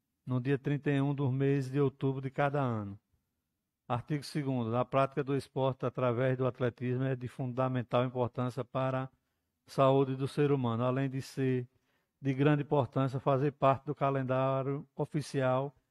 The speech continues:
e eventos do município de Propriá, estimulando o esporte na cidade. Artigo terceiro. Esta lei entra em vigor na data da sua publicação. Sala das Sessões, em vinte e três de novembro de dois mil e vinte e um, Dilma da Silva Gomes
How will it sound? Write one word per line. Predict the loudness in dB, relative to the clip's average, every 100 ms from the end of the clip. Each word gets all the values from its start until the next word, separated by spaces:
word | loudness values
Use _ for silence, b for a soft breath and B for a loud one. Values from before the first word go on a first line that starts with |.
| _ _ _ 0
e | 4
eventos | 4 4 0 -2
do |
município | 0 0 0 -4 -4 -2
de |
Propriá, | 0 0 0 0
estimulando | 0 -2 -2 0 2 0 0
o | -2
esporte | -2 -2 0 0 0
na | -6
cidade. | -4 0 0 0 -4 -10
Artigo | -10 -6 -6 -6
terceiro. | -4 -6 0 0 0
Esta | 0 0
lei | 2 0 -2 -8 b b b _ _ _ _ _ 2
entra | 2 4 2 2
em |
vigor | 2 2 2 2
na | 2
data | 0 0 0
da | 0
sua | 0 -2
publicação. | -2 -4 -2 -2 0 -2 0
Sala | 0 0
das | 0
Sessões, | 0 -4 0 0 0 -2 -8 _ _ _ _ _ 0
em | 2
vinte | 2
e | 0
três | 2 2
de | 2
novembro | 2 4 2 0
de | -4
dois | 0 0 2
mil | 0
e |
vinte | 0 -2 -2
e |
um, | -2
Dilma | -2 -2 -2 -2
da | -4
Silva | -2 0 0
Gomes | 0 -2 -2 -6 -10